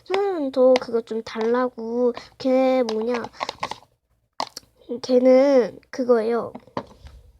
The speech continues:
유튜브 활동은 안 하는데 좀 되게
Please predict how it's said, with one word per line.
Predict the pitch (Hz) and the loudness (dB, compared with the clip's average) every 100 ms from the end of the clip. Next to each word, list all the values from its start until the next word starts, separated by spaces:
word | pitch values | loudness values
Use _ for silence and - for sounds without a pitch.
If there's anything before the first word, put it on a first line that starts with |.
| _ _ _ _ _ _ _ - | _ _ _ _ _ _ _ -10
유튜브 | 254 _ - 370 359 | -10 _ -2 0 0
활동은 | 381 381 - 403 392 | -2 -4 -4 -4 -2
안 | 269 226 | -2 0
하는데 | 247 254 240 262 - - _ _ _ _ _ _ _ _ _ _ | 0 0 0 -2 -4 -8 _ _ _ _ _ _ _ _ _ _
좀 | 277 285 220 - | 0 0 -2 -6
되게 | - 240 262 | -2 2 2